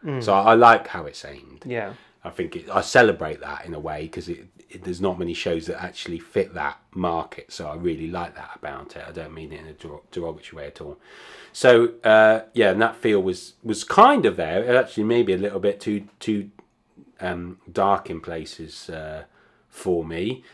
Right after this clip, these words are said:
Speaker 2: But, um, I felt it had a slight kind of Back to the Future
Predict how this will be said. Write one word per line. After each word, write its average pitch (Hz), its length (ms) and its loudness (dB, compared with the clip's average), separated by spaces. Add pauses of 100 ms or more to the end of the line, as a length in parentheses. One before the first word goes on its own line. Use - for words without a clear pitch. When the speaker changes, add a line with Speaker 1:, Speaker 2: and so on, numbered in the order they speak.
(280)
Speaker 2:
But, 123 440 4
um, 127 540 4 (200)
I 147 60 0
felt 208 420 2
it 151 80 -6
had 156 140 0
a 147 40 -6
slight 160 460 2
kind 135 240 2
of - 220 -4
Back 127 220 -6
to - 100 -12
the 113 60 -6
Future 98 680 -4